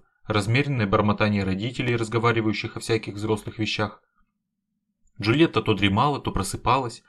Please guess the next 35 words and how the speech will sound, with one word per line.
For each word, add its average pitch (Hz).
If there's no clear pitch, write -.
а 110
голоса 127
родителей 127
звучали 98
то 90
громче, 135
то -
тише, -
и 104
путешествие 139
казалось 135
калейдоскопом 113
туманных 131
воспоминаний. 95
Она 101
вздрогнула 110
от -
поросячьего 107
визга 107
за 95
приоткрытой 107
дверью, 120
смутно 131
запомнила 104
сад, 151
который 139
они 127
проходили, 117
и 110
окончательно 113
проснулась 139
от 104
запаха 131
чего-то 101
сладкого. 98